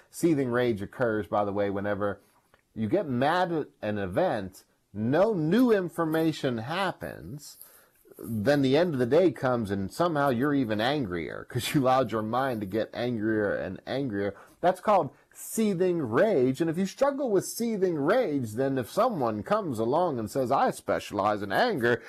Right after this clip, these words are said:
you should count to ten and walk away," you look at them and say, "I don't think you do." Because to count to ten and walk away for someone with seething rage is a recipe for disaster. Matter of fact, one time I remember working with a guy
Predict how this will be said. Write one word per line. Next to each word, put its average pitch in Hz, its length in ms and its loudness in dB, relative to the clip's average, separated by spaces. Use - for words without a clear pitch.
you 214 180 4
should 104 220 -6
count 135 240 -2
to 117 80 -4
ten 143 240 -4
and 127 140 -4
walk 135 260 0
away," 156 300 2
you 127 180 2
look 214 180 0
at 151 120 -4
them 139 180 -2
and 127 160 -4
say, 135 300 4
"I 254 120 2
don't 185 300 -2
think 147 300 -6
you 147 80 -2
do." 92 420 -4
Because 117 460 0
to 110 80 -8
count 151 340 -4
to 139 80 -12
ten 143 260 -4
and 120 140 -6
walk 117 260 -2
away 147 460 2
for 127 160 -6
someone 120 440 -4
with 104 140 -4
seething 110 460 -4
rage 104 560 -2
is 95 160 -6
a 95 60 -4
recipe 98 680 -4
for - 160 -8
disaster. 127 840 -6
Matter 110 140 -4
of 104 40 -16
fact, 120 220 0
one 117 160 -4
time 110 220 0
I 104 40 2
remember 101 380 -2
working 104 320 -2
with 95 120 -10
a 95 60 -8
guy 98 320 2